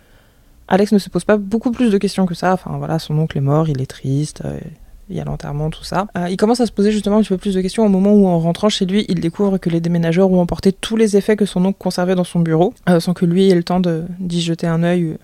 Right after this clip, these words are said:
lui ou Jack. Le camion de déménagement porte le logo d'une casse automobile, ce qui n'est pas très logique. Alex va donc se rendre dans cette casse, euh, après avoir fait des, des petites recherches, euh,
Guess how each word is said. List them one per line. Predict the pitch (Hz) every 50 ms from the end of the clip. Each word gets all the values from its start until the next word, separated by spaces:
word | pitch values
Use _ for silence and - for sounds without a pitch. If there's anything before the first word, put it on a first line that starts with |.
| - - -
lui | 175 165 165 160
ou | 151 151
Jack. | - 165 - - - - - _ -
Le | - 196
camion | 196 - 208 233 254
de | 269
déménagement | 269 226 226 208 190 190 196 214 233
porte | 233 - 220 208 -
le | 190
logo | 175 175 185 214
d'une | 214 214 208 196
casse | 208 208 -
automobile, | 208 - 196 185 175 165 196 220 254
ce | 247 -
qui | - 190
n'est | 175 160
pas | - - 175
très | - - 180
logique. | 170 170 170 170 190 220 - - - -
Alex | 180 190 185 202 214
va | 190 185
donc | 170 190 196
se | - 180
rendre | 170 170 180 180
dans | 170 170
cette | - 170 165 -
casse, | - 202 226 269 - - - - - - - - - - -
euh, | 220 190 170 160 165 - -
après | - - - 175
avoir | 165 160 165
fait | - 175
des, | 160 156 147
des | 147 156 165
petites | - - 165 - 170 -
recherches, | - - 160 - - 165 165 170 - -
euh, | 160 156